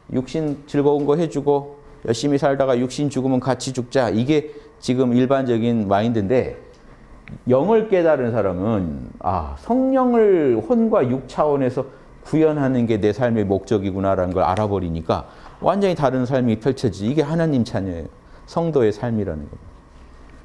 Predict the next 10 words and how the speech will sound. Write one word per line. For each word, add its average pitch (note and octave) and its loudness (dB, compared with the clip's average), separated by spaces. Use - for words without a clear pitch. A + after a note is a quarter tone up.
성도의 G3 2
삶이 D#3+ 0
펼쳐지면 C#3 -2
첫째, A#3 0
내 C#3 4
안에 D3+ 2
성령이 F#3+ -4
있구나. F#2+ -4
두 D3 -6
번째, D3 -2